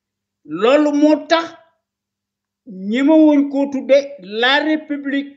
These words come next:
sénégalaise, ndax du ànd, ndax français bi moo tax, te bëgguñoo dekkal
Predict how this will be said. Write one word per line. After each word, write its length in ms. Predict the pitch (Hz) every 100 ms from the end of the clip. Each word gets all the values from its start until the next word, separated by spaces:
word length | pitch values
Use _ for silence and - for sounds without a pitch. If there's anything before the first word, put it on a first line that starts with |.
| _
sénégalaise, 1000 | _ _ 233 233 220 202 165 160 143 -
ndax 260 | 165 156 190
du 60 | 208 254 -
ànd, 320 | 277 320 320 302 - _ _ _ _ _ _ _ _ 185
ndax 180 | 185 -
français 480 | 220 262 311 285 294
bi 180 | 269 262
moo 260 | 247 202 -
tax, 160 | 160 - _ _
te 80 | -
bëgguñoo 580 | 175 247 240 277 285 -
dekkal 520 | 254 254 - 247 220